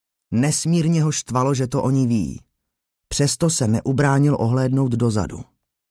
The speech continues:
Kapuci měla spadlou a na ní se jí vlnily husté prameny vlasů.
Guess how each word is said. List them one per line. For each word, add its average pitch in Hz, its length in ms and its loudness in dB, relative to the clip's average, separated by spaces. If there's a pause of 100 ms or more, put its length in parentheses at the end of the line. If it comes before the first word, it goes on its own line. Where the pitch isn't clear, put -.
(640)
Kapuci 135 480 0
měla 113 240 2
spadlou 90 680 -2
a 82 80 -4
na 92 160 2
ní 127 200 2
se - 160 -2
jí 104 140 0
vlnily 123 340 2
husté 120 440 -2
prameny 120 380 2
vlasů. - 580 -6